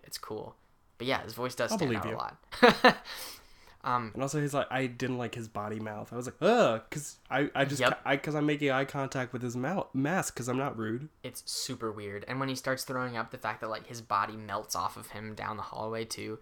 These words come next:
Speaker 2: And then I forgot he ate two people, but then they come out, and I'm like,
Speaker 1: Yep.
Speaker 2: either how, how quickly did he eat them and then throw them up, or, like, how slow is his digestive tract?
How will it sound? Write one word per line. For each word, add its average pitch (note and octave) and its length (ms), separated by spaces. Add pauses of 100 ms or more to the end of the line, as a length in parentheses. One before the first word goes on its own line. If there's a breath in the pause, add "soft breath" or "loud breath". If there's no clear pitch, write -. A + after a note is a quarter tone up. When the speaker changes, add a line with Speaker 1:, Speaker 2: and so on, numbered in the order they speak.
(180 loud breath)
Speaker 2:
And E3 80
then F3+ 60
I - 20
forgot F3+ 320
he D3+ 120
ate D#3+ 220
two D3 160
people, A#2+ 560
but B2+ 140
then B2+ 120
they C3+ 120
come C#3 180
out, A#2 200
and C3+ 80
I'm C#3+ 60
like, D#3 200
Speaker 1:
Yep. A2 200 (280)
Speaker 2:
either E3+ 500
how, G3 460 (100)
how E3 540 (320)
quickly D#3+ 440
did C3+ 220
he C3+ 60
eat C3+ 260
them C#3+ 240
and B2 100
then B2+ 140
throw B2+ 220
them B2 120
up, E3 240
or, D3 140
like, B2+ 220
how C#3+ 200
slow B2+ 280
is A#2 100
his A#2 120
digestive A2 720
tract? - 380